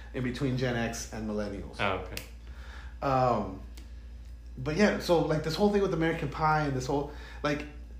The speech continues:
Speaker 1: it was a comedy at, like, made for the generation at the time. And now going, going back, like, there's a lot of movies I go back and watch and, like, "Oh shit, I can't believe they said that."
Speaker 2: Mm-hmm.
Speaker 1: You know what I mean? But, like,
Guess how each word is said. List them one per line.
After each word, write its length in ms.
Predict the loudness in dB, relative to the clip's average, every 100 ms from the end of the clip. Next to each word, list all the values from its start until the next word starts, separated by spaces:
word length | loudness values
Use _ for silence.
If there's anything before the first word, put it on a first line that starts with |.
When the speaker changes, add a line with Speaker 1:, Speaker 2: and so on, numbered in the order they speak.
| -14 -14 -14 -8 2
Speaker 1:
it 120 | 4
was 220 | 6 6
a 100 | 4
comedy 720 | 0 2 2 2 2 2 0 -10 -6 0
at, 280 | 0 0 -2
like, 160 | -2 -2 -8
made 340 | -2 2 2 0
for 480 | -2 2 2 2 -4 -12 -14 -12
the 60 | -8
generation 560 | -2 0 2 0 -2 -6
at 120 | -8
the 60 | -10
time. 240 | -10 -8 -6 -8 -10 -14 -14 -14 -14 -14 -14 -12 -12 -12 -14 -14 -16 -14 -8
And 420 | -2 0 0 2
now 280 | 2 4 2
going, 320 | 2 2 2
going 240 | 6 8 10
back, 280 | 8 8 6
like, 160 | 8
there's 220 | 10 8
a 40 | 8
lot 160 | 6 8
of 60 |
movies 180 | 8 8
I 60 | 8
go 120 | 6
back 240 | 4 2
and 100 | 0
watch 240 | 2 0 0
and, 100 | -2
like, 120 | 0
"Oh 100 | 0
shit, 320 | 0 4 4
I 80 | 4
can't 160 | 0 0
believe 220 | 0 2
they 80 | 0
said 300 | -2 -2 -2
that." 340 | -2 -4 -6
Speaker 2:
Mm-hmm. 200 | -4 -4 -6 -10 -2
Speaker 1:
You 120 | 2
know 80 | 4
what 80 | 4
I 20 |
mean? 340 | 4 2 2
But, 240 | 0 0 2
like, 240 | 2